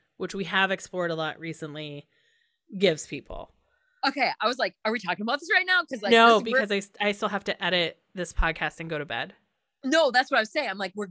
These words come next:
Speaker 2: this, we're gonna tag this on the back of candy?" I'm like,
Speaker 1: <laughs>
Speaker 2: "Fucking serious?"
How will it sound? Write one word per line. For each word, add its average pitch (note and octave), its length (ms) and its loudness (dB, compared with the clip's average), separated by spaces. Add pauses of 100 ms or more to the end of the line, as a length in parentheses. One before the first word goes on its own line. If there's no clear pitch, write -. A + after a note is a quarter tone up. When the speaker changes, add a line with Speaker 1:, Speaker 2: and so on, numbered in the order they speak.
(120)
Speaker 2:
this, G#3 220 -2
we're G#3 160 0
gonna G#3+ 160 0
tag G3+ 360 2
this G#3 140 -2
on F#3+ 120 0
the F3 80 -4
back F3+ 260 0
of D3+ 80 -6 (100)
candy?" G#3 400 0
I'm D4 100 0 (140)
like, - 340 6
Speaker 1:
<laughs> - 180 0
Speaker 2:
"Fucking C4 360 2 (200)
serious?" C#4+ 360 2